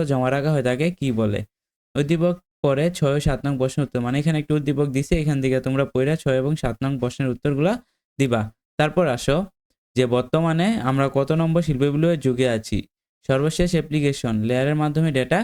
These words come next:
কোথায় পৌঁছে, ঠিক আছে? তো আমরা যদি দেখি এখানে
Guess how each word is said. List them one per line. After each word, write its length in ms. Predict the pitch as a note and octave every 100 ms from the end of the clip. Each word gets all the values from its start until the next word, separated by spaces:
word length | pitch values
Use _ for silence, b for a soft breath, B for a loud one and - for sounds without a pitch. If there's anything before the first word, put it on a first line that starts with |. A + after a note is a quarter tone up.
| B3 _
কোথায় 260 | D#3 D3 C3
পৌঁছে, 240 | A2+ A2 A2
ঠিক 160 | - D3
আছে? 200 | F3+ B2+ - _ _ _ _ _ _ _ _ _ _
তো 20 | C#3+
আমরা 200 | C#3+ C#3+
যদি 240 | C3+ C3+
দেখি 300 | B2+ B2+ -
এখানে 280 | B2+ C3 A#2+